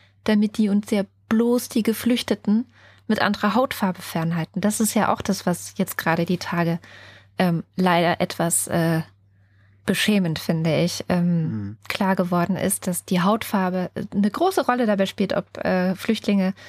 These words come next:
Speaker 1: aus der Ukraine nach Polen reingelassen werden und
Speaker 2: Ja.
Speaker 1: wie schnell die reingelassen werden. Also das wäre was, was ich echt mir wünschen würde, dass wir daraus lernen,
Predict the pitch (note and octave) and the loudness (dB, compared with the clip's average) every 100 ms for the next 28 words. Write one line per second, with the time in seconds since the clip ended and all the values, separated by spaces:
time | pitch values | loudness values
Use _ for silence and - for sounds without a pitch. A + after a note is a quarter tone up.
0 | - - - - F#3 - - - - F#3 | -20 -20 -4 -2 -2 -6 -12 -4 0 0
1 | G3 - G3 F#3+ F3+ F#3 - A3+ G3 D#3+ | 0 0 0 2 2 0 0 0 0 0
2 | C#3 - - - - - - - E3 - | -2 -4 -6 -6 -6 -4 -4 -4 -6 -4
3 | F3+ B2 - - - G3 G3 F#3 - - | -2 -2 -6 -8 -2 2 2 0 -2 -2
4 | F3 D#3+ - D#3+ D#3 E3+ G#3+ - - - | -2 -4 -2 0 0 2 0 -4 -20 -18
5 | - - - _ _ G3+ G3 G#3 - _ | -20 -20 -20 _ _ -2 2 0 -2 _
6 | _ - F#3+ A#3+ C#4 - G3 A#3 B3 A3+ | _ -10 -2 -2 -2 -8 -2 0 0 0
7 | A3 - G#3+ - B3 - - A#3 - - | -2 -2 -4 -2 -4 -6 -4 -6 -6 -2
8 | A3 G3+ A#3+ - G3+ G3+ G#3 G3+ F#3 - | 0 2 0 0 0 2 0 -2 -6 -2
9 | G#3 G3+ G3+ - _ _ _ _ _ _ | 0 2 0 -4 _ _ _ _ _ _
10 | - G#3 G3+ G3+ G#3+ G3+ G#3 G3+ G3+ | -4 -2 0 0 2 2 4 2 0